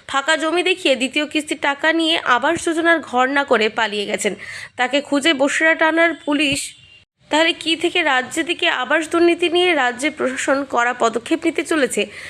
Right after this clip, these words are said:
সেই চিত্র ধরা পড়ল বসিরহাট পৌরসভায়। দিন, তিন দিন আগে হাসনাবাদ ব্লকের ভেবিয়া গ্রাম পঞ্চায়েতের প্রধান আলিউর মণ্ডল, তিনি কি বলেছিলেন, আবাস যোজনার ঘর টাকা নিয়ে যারা ঘর করবেন না, তাদের বিরুদ্ধে থানায় অভিযোগ করা হবে,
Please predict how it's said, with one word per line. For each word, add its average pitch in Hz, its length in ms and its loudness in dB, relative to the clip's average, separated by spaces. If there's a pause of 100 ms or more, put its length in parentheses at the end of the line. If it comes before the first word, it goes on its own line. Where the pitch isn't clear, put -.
(140)
সেই 311 200 0
চিত্র 311 300 0
ধরা 370 240 4
পড়ল 381 300 6
বসিরহাট 247 520 2
পৌরসভায়। 196 520 0 (840)
দিন, 254 240 0
তিন 294 280 0
দিন 320 180 2
আগে 254 480 2
হাসনাবাদ 240 580 0
ব্লকের 262 360 0
ভেবিয়া 220 400 0
গ্রাম 302 260 2
পঞ্চায়েতের 311 540 2
প্রধান 269 340 2
আলিউর 269 500 0
মণ্ডল, 254 420 4 (600)
তিনি 302 240 2
কি 330 160 -2
বলেছিলেন, 269 640 2 (220)
আবাস 226 280 -2
যোজনার 247 380 2
ঘর 226 380 2
টাকা 247 300 0
নিয়ে 269 320 2
যারা 214 280 2
ঘর 233 240 0
করবেন 294 360 2
না, 208 160 0
তাদের 208 240 0
বিরুদ্ধে 226 360 -2
থানায় 233 320 0
অভিযোগ 247 400 0
করা 196 200 0
হবে, 190 240 -2